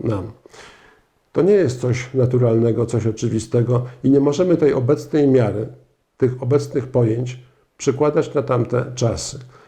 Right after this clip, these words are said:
i przykładać tego wszystkiego do pojęć, które nam narzucają z zewnątrz. Demokracja, konstytucja, wolność, społeczeństwo, państwo, świadomość. Tego nie było. To się kształtowało.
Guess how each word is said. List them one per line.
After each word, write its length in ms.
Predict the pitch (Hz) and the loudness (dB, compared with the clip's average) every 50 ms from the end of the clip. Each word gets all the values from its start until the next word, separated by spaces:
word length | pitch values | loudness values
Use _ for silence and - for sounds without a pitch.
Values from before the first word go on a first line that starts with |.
| _ - | _ -2
i 280 | - 135 131 120 113 - - | 0 0 0 0 -4 -8 -8
przykładać 600 | - - 143 - - 165 160 156 147 143 - - | -4 -4 -4 -2 0 0 0 0 0 -2 -2 -4
tego 260 | - 151 147 156 131 | -4 -2 -2 -2 -2
wszystkiego 600 | 127 - 139 123 - - - 147 135 131 131 127 | -2 -4 -8 -8 -6 -2 0 2 2 2 2 2
do 460 | 123 127 127 117 - - - - - _ _ _ _ | 2 0 0 0 -2 -4 -10 -14 -20 _ _ _ _
pojęć, 480 | - 156 147 117 113 120 131 127 - - | -2 0 0 0 0 -2 -4 -6 -8 -6
które 280 | - - 143 139 135 | -2 2 2 2 2
nam 160 | 135 135 135 | 2 0 0
narzucają 560 | 135 127 127 127 127 131 135 135 131 135 131 120 | 0 0 0 0 -2 -2 -2 -2 0 0 0 0
z 60 | 123 | 2
zewnątrz. 640 | 123 123 107 90 92 95 - - - - - _ - | 2 2 2 0 -2 -8 -12 -14 -18 -20 -20 _ -10
Demokracja, 800 | 110 107 110 107 107 101 - 123 127 127 127 - 147 143 139 139 - - - | -6 -4 -2 -2 -2 -2 0 0 0 0 0 -4 -6 -6 -8 -8 -14 -20 -12
konstytucja, 960 | - 113 104 92 - - - 90 - 120 120 120 - - 131 123 123 123 - - - - - _ _ - | -8 -6 -6 -6 -6 -8 -12 -8 -4 -4 -4 -4 -4 -2 -2 0 0 0 -2 -6 -10 -16 -20 _ _ -12
wolność, 800 | 92 90 113 113 113 110 113 120 120 117 - - - - - _ | -6 -2 0 2 2 2 2 0 0 -2 -6 -10 -16 -20 -20 _
społeczeństwo, 1040 | - - - 107 107 107 98 98 - 117 113 110 107 107 - - - 117 117 117 117 - - - _ _ _ _ - | -20 -12 -6 -4 -2 -2 -2 -2 0 0 0 0 0 -4 -10 -10 -6 -6 -6 -6 -6 -10 -16 -20 _ _ _ _ -6
państwo, 680 | - 107 110 101 92 - - - - - 113 113 113 - - _ | -4 -4 -4 -4 -6 -8 -12 -12 -8 -6 -6 -6 -8 -10 -18 _
świadomość. 880 | - - - - 110 104 98 104 110 107 104 107 107 107 - - - _ _ - - _ _ | -16 -10 -6 -2 -2 0 2 2 2 0 0 -2 -6 -8 -12 -18 -20 _ _ -20 -20 _ _
Tego 220 | - 180 185 180 | -4 0 0 2
nie 140 | 180 185 185 | 2 2 2
było. 400 | 185 196 185 143 117 104 - - - _ _ _ _ _ | 2 2 2 2 0 -2 -6 -10 -18 _ _ _ _ _
To 100 | 151 147 | -6 -4
się 140 | - 156 | -4 -4
kształtowało. 760 | - - - 160 147 127 139 160 143 160 151 131 104 95 - | -4 -4 -2 -2 -2 0 0 0 0 0 0 -2 -2 -6 -8